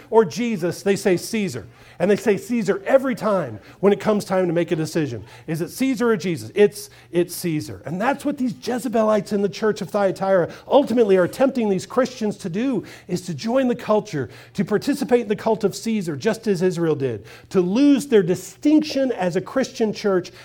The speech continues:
and just to dissolve into the mass of pagan humanity. And this is the same great temptation for the church today, to adopt pagan definitions and pagan values, to adopt pagan sexuality and morality,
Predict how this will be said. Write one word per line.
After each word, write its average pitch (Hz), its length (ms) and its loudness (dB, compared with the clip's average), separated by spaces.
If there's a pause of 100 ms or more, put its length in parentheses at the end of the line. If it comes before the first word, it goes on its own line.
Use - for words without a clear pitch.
and 180 180 -2
just 202 260 0
to 185 100 -6
dissolve 185 720 2
into 175 260 0
the 151 100 -4
mass 143 480 -4 (220)
of 160 160 -10
pagan 139 480 -4 (200)
humanity. 139 600 -4 (200)
And 131 160 -8
this 147 140 -6
is 135 120 -8
the 135 120 -6
same 180 400 -6
great 156 320 -6
temptation 143 600 -8
for 139 120 -8
the 127 100 -8
church 131 360 -6
today, 107 400 -10 (280)
to 165 160 0
adopt 147 380 -2
pagan 196 400 0
definitions 151 680 -4
and 127 140 -6
pagan 185 380 -2
values, 139 540 -2 (260)
to 175 240 0
adopt 175 360 2
pagan 214 360 0
sexuality 202 680 2
and 156 80 0
morality, 175 540 2